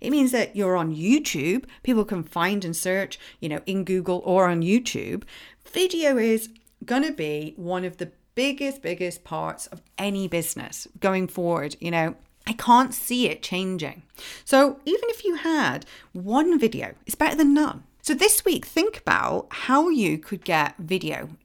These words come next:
even doing a live or something like that. And as I say, mentioning people in lives really builds these relationships. Number nine,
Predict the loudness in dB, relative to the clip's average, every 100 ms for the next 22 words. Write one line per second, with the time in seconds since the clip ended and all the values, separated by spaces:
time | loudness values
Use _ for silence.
0 | _ 2 4 4 6 6 6 4 4 2
1 | 0 -2 -2 -2 -2 -4 -4 -2 -2 0
2 | -2 -4 -2 2 4 4 2 -2 -4 -4
3 | -4 -2 -2 -2 -4 -6 -8 -10 -16 -20
4 | _ _ -2 2 4 2 0 -2 -2 -4
5 | -6 -6 -4 -4 -6 -6 -8 -10 -14 -18
6 | -14 -14 -2 2 2 2 0 0 -2 -4
7 | -14